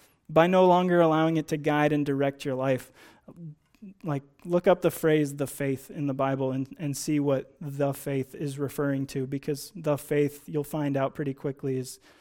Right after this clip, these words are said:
God's body of revealed truth, which we have in his word. Um, but in the case of the people in Second Timothy four, it's referring to people who are plugging their ears so they don't hear the word of God preached to them anymore.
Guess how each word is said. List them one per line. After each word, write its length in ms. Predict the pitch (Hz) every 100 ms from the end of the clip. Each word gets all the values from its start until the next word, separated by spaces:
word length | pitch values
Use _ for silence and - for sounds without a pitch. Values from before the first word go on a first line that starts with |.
| _ _ _ _ -
God's 480 | 156 147 151 151 - -
body 520 | 131 147 143 147 143
of 140 | 135
revealed 460 | 139 139 143 135 139
truth, 460 | - 143 135 - -
which 300 | 143 - - _ _ 165
we 160 | 143
have 200 | 127 131
in 100 | 139
his 160 | 131 135
word. 320 | 139 131 127 - - - _ _
Um, 300 | 147 131 135 - _ _ _ _ _ _ _ _ _
but 120 | 180 180
in 80 |
the 80 | 190
case 260 | - 196 202
of 60 |
the 80 | 180
people 260 | 170 196 180
in 60 |
Second 260 | 160 185 185
Timothy 280 | 185 170 151
four, 460 | - 196 170 160 - _ _ _ _ _ _ _ -
it's 220 | 180 -
referring 440 | 180 185 208 208
to 120 | 196 175
people 360 | 196 196 185
who 140 | 170 175
are 100 | 160
plugging 500 | - 190 196 185 175
their 180 | 165 156
ears 640 | 180 170 151 139 - - _ _ _ _ _
so 200 | - 175
they 140 | 165
don't 300 | 160 175 147
hear 240 | - 165 160
the 120 | 151
word 240 | 151 151
of 140 | 143 147
God 260 | 139 139
preached 320 | 151 147 - 151
to 40 |
them 200 | 147 139
anymore. 420 | 135 135 127 123